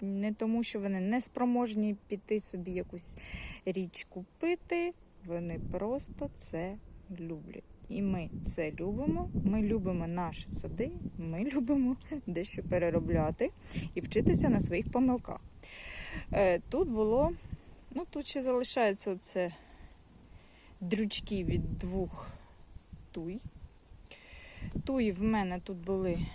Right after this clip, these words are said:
е, старі та заражені. Е, зараз я поясню. Тут в, пи-, в мене все під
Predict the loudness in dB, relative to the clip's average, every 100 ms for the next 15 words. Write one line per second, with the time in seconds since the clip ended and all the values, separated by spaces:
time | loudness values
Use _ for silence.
0 | -10 -10 -10 -6 -4 -4 -4 -4 -2 -2
1 | 4 4 6 4 2 4 4 4 -2 -10
2 | -12 -14 -14 -10 -4 -2 -2 -4 -4 -2
3 | -2 -6 -16 -14 -14 -16 -16 -14 -14 -16
4 | -16 -16 -16 -10 -6 -2 0 0 -2 -2
5 | 0 0 2 0 2 2 4 4 4 4
6 | 2 0 -6 -8 -6 -4 -4 -10 -12 -12
7 | -14 -16 -20 -20 -20 -20 -20 -12 -12 -12
8 | -20 -16 -8 -2 2 2 2 2 2 2
9 | 0 -4 -2 -2